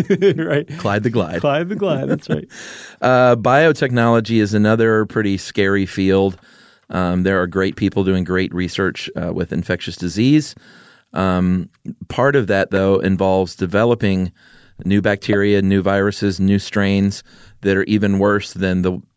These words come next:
Speaker 2: pre-existing ones,
Speaker 1: Right.
Speaker 2: uh, as part of the research. And that is, uh, that can be a little scary, too, 'cause, I mean, it's not just stuff of movies. There are accidents that happen,
Speaker 1: Mm-hmm.
Speaker 2: protocols that aren't followed.
Speaker 1: Right.
Speaker 2: And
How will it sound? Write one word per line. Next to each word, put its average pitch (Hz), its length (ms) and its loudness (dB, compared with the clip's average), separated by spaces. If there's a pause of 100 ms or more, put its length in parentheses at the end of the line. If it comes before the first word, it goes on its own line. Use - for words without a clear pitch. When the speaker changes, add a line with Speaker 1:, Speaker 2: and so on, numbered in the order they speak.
(140)
Speaker 2:
pre-existing 101 800 -2
ones, 85 460 -4
Speaker 1:
Right. 117 200 -8 (340)
Speaker 2:
uh, 92 280 0
as 95 160 0
part 156 280 0
of 110 60 -2
the 92 100 0
research. 87 640 -2 (580)
And 95 420 2
that 127 180 2
is, 120 340 0
uh, 95 320 2
that 117 200 -2
can 131 120 -2
be 120 80 2
a 95 60 2
little 90 140 -4
scary, 92 340 -2
too, 90 280 0
'cause, 90 340 -4 (760)
I - 40 -6
mean, 113 360 2
it's 104 160 -2
not 151 180 0
just 127 180 -6
stuff 120 280 -2
of 95 140 -4
movies. 95 480 2
There 101 220 0
are 101 180 0
accidents 101 560 -2
that - 120 0
happen, 92 480 -2 (140)
Speaker 1:
Mm-hmm. 123 240 -2 (100)
Speaker 2:
protocols 101 560 0
that 95 100 0
aren't 90 200 -2
followed. 85 580 -2
Speaker 1:
Right. 127 200 -4 (340)
Speaker 2:
And 90 460 0